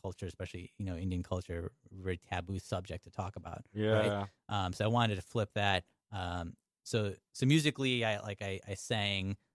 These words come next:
Speaker 1: um, the classical piece, but I, I put, like, really heavy guitars and electronic music, and it, to kind of evoke a real strong passion.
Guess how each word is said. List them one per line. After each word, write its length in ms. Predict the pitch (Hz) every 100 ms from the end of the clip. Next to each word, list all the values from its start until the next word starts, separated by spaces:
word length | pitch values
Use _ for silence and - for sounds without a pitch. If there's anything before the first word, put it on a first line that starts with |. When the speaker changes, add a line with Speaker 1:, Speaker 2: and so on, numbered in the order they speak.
| _ _
Speaker 1:
um, 340 | 95 90 87 87
the 80 | 95
classical 460 | 104 95 - 95
piece, 440 | - 101 92 87 -
but 180 | 92
I, 100 | 85 85
I 60 |
put, 260 | 92 107 95
like, 160 | 90 90
really 200 | 92 87
heavy 300 | 95 85 82
guitars 560 | 85 - 113 101 87
and 80 | 92
electronic 500 | 82 - - 92 -
music, 340 | 95 90 87
and 80 | 87
it, 100 | 85 _ _ _
to 60 | -
kind 180 | 117 95
of 100 | 87
evoke 320 | 95 92 -
a 60 | 95
real 300 | 101 95 92
strong 360 | 85 - 92 90
passion. 560 | - 95 92 - 143